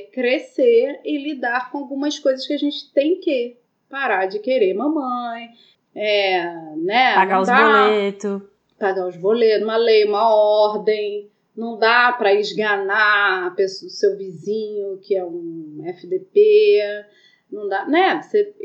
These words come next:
Speaker 1: vai introjetando e também no inconsciente, porque há mensagens lá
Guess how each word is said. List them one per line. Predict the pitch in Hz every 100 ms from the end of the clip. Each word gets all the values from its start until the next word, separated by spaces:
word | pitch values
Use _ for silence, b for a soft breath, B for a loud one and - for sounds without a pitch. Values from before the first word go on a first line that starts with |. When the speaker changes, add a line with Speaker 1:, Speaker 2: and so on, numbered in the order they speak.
| -
Speaker 1:
vai | 233 233 -
introjetando | 285 359 403 370 339 330 311 311 311 240 226 226 220 285 -
e | 339 381 -
também | 392 415 494 311 277 311 339
no | 330 247
inconsciente, | 233 262 190 175 - 254 269 202 190 202 - - B B _
porque | 285 -
há | 269
mensagens | 269 311 330 - 247 220 220 226 240 247 240
lá | 196 185 185 190